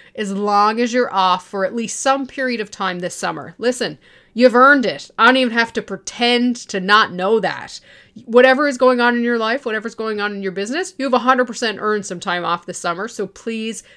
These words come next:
pencil that shit in. Go ahead and get to heather devoe dot com slash magazine, get the copy of the magazine, and then please share your bucket list with me on Instagram with the hashtag my summer my way,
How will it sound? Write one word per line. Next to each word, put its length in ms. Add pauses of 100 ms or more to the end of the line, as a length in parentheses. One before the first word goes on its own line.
(140)
pencil 480
that 300
shit 360
in. 360 (580)
Go 180
ahead 380
and 220
get 240
to 300
heather 280
devoe 300
dot 200
com 320
slash 380
magazine, 680 (160)
get 200
the 80
copy 380
of 40
the 60
magazine, 680 (400)
and 120
then 160
please 360
share 360
your 140
bucket 300
list 240
with 220
me 240
on 200
Instagram 680 (340)
with 260
the 80
hashtag 800 (120)
my 340
summer 640
my 640
way, 540